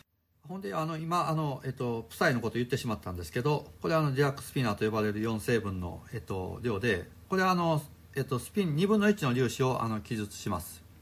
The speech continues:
非常に重要な、えっと、解です。だから、電子とかミューオンとかですね、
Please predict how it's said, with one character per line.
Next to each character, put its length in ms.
非 140
常 160
に 140
重 220
要 180
な、 240
え 60
っ 60
と、 380
解 200
で 80
す。 320
だ 60
か 80
ら、 60
電 220
子 180
と 100
か 80
ミ 140
ュ 120
ー 20
オ 80
ン 60
と 80
か 100
で 80
す 120
ね、 240